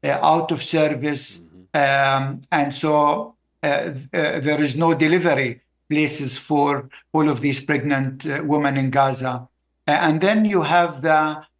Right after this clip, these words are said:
Speaker 1: the bloodthirsty Herod that, uh,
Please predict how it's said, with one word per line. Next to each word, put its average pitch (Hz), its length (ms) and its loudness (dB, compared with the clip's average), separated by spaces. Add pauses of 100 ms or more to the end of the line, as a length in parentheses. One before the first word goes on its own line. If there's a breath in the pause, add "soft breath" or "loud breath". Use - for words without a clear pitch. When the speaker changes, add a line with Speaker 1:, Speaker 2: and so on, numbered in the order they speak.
(140)
Speaker 1:
the 156 120 2
bloodthirsty 151 1040 0
Herod 127 400 -4 (640)
that, 147 560 2
uh, 143 380 2